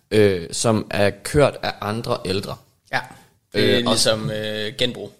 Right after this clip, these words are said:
Speaker 1: Lige præcis. Øh, og de her, øh, andre ældre, øh, de finder sig på et eller andet. Så har de deres egen lille, øh, foreningsgren,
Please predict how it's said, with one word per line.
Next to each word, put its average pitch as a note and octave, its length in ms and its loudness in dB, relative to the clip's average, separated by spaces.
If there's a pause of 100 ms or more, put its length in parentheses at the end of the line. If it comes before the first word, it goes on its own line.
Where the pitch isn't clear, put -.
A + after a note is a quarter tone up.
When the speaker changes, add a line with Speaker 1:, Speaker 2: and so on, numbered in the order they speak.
(460)
Speaker 1:
Lige D#3 120 4
præcis. - 440 -2 (540)
Øh, G#2+ 500 2 (680)
og B2 280 2 (280)
de D3+ 140 -2
her, A2+ 320 2 (360)
øh, G2+ 280 4
andre A2 320 -2
ældre, F3 320 -2 (640)
øh, A2 260 4 (160)
de D3+ 240 -6
finder G#2+ 240 2
sig A2 180 2
på G2 140 -2
et E2+ 60 0
eller E2+ 140 -6
andet. - 120 -14 (280)
Så C#3+ 120 0
har C#3 160 -2
de B2 100 -6
deres G2 200 -6
egen A2+ 240 -2
lille, A2 300 -2 (300)
øh, F2+ 180 4
foreningsgren, C3+ 800 2